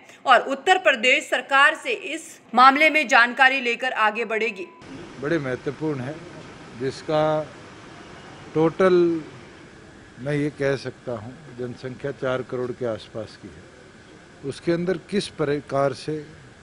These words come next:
Speaker 2: प्रदेशों की तैयारी है, किस प्रकार से आने वाले दिनों में testing को और बढ़ाया जाएगा,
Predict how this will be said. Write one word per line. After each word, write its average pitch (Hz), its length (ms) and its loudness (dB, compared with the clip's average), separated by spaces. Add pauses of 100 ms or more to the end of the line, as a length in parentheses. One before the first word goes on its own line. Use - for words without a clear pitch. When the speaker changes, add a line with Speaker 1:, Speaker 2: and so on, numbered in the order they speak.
(180)
Speaker 2:
प्रदेशों 127 460 -2
की 139 140 -8
तैयारी 123 420 -4
है, 127 180 -8 (1160)
किस 170 200 2
प्रकार 139 520 0
से 160 360 -2
आने 135 300 -2
वाले 156 260 4
दिनों 143 280 -4
में 143 160 -6
testing 135 520 -6
को 135 160 -4
और 131 100 -4
बढ़ाया 117 380 -4
जाएगा, 120 440 -8